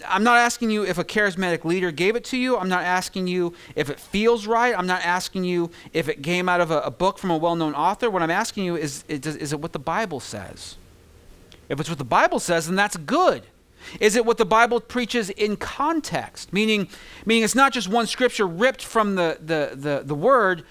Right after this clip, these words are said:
to support an idea. Often that's what teachers do. They'll say, "I like this idea, so I gotta find a verse that supports it. Oh, okay, there you go. I found one that supports it seemingly." Just do a little investigation. You find out that's not what that scripture says.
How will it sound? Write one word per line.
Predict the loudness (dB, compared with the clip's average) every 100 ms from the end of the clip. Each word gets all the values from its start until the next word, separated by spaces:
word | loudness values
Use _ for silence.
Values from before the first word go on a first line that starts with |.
| -16 -4
to | -2
support | -2 -2 4 4 4 -2 -2
an |
idea. | 0 0 0 0 0 -4 -16 _ _ -20 -20 -20 _ -20 -20 0
Often | 2 2 0
that's | 0 0 -2
what | -4 -4
teachers | -8 -6 -6
do. | 0 0
They'll | 0
say, | 0 4
"I | 4
like | 4 2 0
this | -6 0
idea, | -2 0 -2 0
so | 0 -2
I | 0
gotta | -2
find | -2 -2
a | -2
verse | -2 -4 -6
that |
supports | -8 -6 -4 -4 -4
it. | 2
Oh, | 4 4
okay, | 0
there | 0
you | -2 0
go. | -2 -2 _ _ -20 -18 -6
I | -2
found | 2 2 2
one | -2
that | -2
supports | -4 -2 0 0 0
it | -4
seemingly." | -2 -2 -2 -2 -2 -2 -4 -8 _ _ _ -20 -20 _
Just | -12 -2
do | 0
a |
little | 2 0
investigation. | -2 -6 -6 -4 -4 -4
You | -4
find | -2 -4 -4
out |
that's | -6 -6
not | -8
what | -8
that | -10
scripture | -12 -14 -14 -14
says. | -10 -8 -10 -14